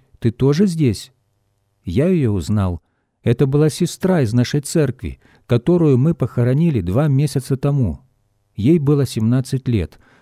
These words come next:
Она умерла от белокровия. Потом люди исчезли, а я оказался над нашим городом, который был за триста шестьдесят километров от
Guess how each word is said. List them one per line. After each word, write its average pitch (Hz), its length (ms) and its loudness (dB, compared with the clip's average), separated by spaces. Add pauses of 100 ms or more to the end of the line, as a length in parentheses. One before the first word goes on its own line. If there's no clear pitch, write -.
Она 123 300 2
умерла 131 520 2 (220)
от 107 140 -2
белокровия. 104 800 -4 (1200)
Потом 196 360 4
люди 170 300 2
исчезли, 90 680 -2 (440)
а 101 100 -2
я 120 200 2
оказался 113 840 -2
над 101 220 -2
нашим 131 400 0
городом, 123 560 0 (300)
который 131 380 2
был 151 340 0 (240)
за 110 200 0
триста 170 440 0
шестьдесят 147 640 -2
километров 131 800 -2
от 127 220 -2